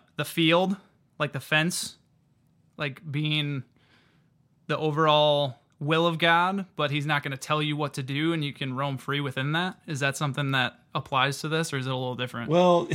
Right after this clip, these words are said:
Speaker 2: <laughs> that's a little, that's a little bit different. That's more of a Steveism, not a Godism. Uh, but yeah, no, <laughs> he, he just, in his
Speaker 1: Well, I'm just saying for analogies.
Speaker 2: Yeah, for analogies.
Speaker 1: Not completely.
Speaker 2: Well, he,
Speaker 1: Yeah.
Speaker 2: that's more of a personal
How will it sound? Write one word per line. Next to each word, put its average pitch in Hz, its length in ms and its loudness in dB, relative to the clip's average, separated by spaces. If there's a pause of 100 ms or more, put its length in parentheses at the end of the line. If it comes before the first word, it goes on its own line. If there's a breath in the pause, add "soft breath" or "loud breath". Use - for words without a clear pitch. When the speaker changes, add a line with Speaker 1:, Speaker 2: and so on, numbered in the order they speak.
(160)
Speaker 2:
<laughs> - 240 0
that's 147 240 2
a 185 40 -2
little, 143 160 4 (160)
that's 151 160 0
a - 20 -4
little 139 80 0
bit 127 140 0
different. 123 240 -2
That's 123 200 -2
more 147 120 6
of 120 80 2
a 117 60 -2
Steveism, 117 640 2
not 117 180 2
a 113 80 -2
Godism. 117 600 2 (380 loud breath)
Uh, 127 300 6
but 139 180 2
yeah, 139 200 6
no, 127 240 2
<laughs> - 60 -10
he, 165 300 4 (380 soft breath)
he 185 180 6
just, 156 280 2
in 156 120 2
his 160 200 8
Speaker 1:
Well, 196 100 6
I'm 208 60 6
just 196 160 2
saying 196 200 6
for 180 180 4
analogies. 160 540 4
Speaker 2:
Yeah, 165 200 10
for 151 180 0
analogies. 156 640 6
Speaker 1:
Not 175 260 6
completely. 143 760 -2
Speaker 2:
Well, 151 380 8
he, 160 240 2
Speaker 1:
Yeah. - 240 2
Speaker 2:
that's - 140 -2
more 170 180 4
of 139 60 4
a 127 80 2
personal 127 880 2